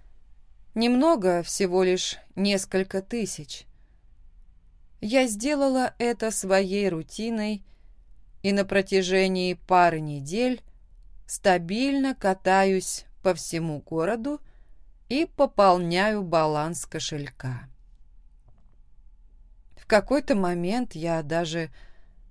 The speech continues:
потеряла смысл всего этого, потому что чёткое осознание «мне не справиться»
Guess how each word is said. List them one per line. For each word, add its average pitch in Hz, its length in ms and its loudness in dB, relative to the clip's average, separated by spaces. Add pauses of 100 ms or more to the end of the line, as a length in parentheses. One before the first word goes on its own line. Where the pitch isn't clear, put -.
потеряла 190 680 2
смысл 202 640 -4
всего 156 560 -6
этого, 156 520 -10 (1000)
потому 214 440 2
что 208 340 -4
чёткое 208 720 0
осознание 165 1120 -4 (600)
«мне 190 260 0
не 160 120 -4
справиться» 233 840 -4